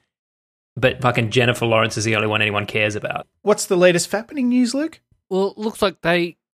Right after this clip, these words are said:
Speaker 3: they, they caught someone.
Speaker 2: Mm, a thirty-six-year-old
Speaker 3: And
Speaker 2: Pennsylvania man.
Speaker 1: Mm,
Speaker 3: Yeah.
Speaker 1: Pennsylvania.
Speaker 3: And
Speaker 2: <laughs>
Speaker 3: he's going away for, uh, about, what, eighteen months?
Speaker 2: Oh, on vacation.
Speaker 3: Getting actual jail time for
Speaker 2: Oh.
Speaker 3: it.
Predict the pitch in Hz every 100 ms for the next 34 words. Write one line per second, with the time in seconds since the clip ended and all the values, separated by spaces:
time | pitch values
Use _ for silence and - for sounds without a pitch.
0 | _ 185 - _ _ _ _ - 180 -
1 | 160 269 - - 156 117 104 - _ _
2 | _ _ 117 135 160 165 147 110 101 -
3 | - - 110 - 180 190 214 - 185 175
4 | 170 131 127 175 - 175 139 151 208 117
5 | 110 101 98 135 _ _ _ _ 120 131
6 | 143 117 104 101 165 262 269 110 104 -
7 | 104 104 101 104 107 107 101 95 156 151
8 | 151 - _ _ _ _ _ _ _ -
9 | 143 - 160 180 190 160 135 170 208 208
10 | 165 175 285 285 214 180 143 127 110 104
11 | - 120 - _ _ 143 - 139 - 185
12 | 139 202 247 262 143 160 170 165 170 _
13 | _ - 185 151 156 - 135 - 143 214
14 | 294 156 120 107 - 110 87 -